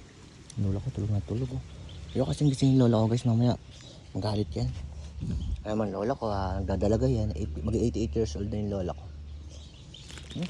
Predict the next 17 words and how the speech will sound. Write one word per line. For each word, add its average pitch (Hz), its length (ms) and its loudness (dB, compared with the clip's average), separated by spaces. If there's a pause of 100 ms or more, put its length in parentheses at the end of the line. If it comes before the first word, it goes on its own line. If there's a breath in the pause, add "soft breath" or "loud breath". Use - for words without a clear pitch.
(120)
kalami, 107 320 -4
oh. - 80 -4 (640)
Thirteen, 131 360 -2
kalami. 107 300 -2 (840 loud breath)
Kawawa 131 320 0
naman 117 160 4
tuloy 104 160 4
si 104 80 0
Lola 98 160 2
Betong 95 400 -2
kung 101 80 -2
nakatulog 127 400 2
na 117 80 0
sa 107 80 -4
paghihimay 120 560 2
ng 113 240 2
langka. 107 480 0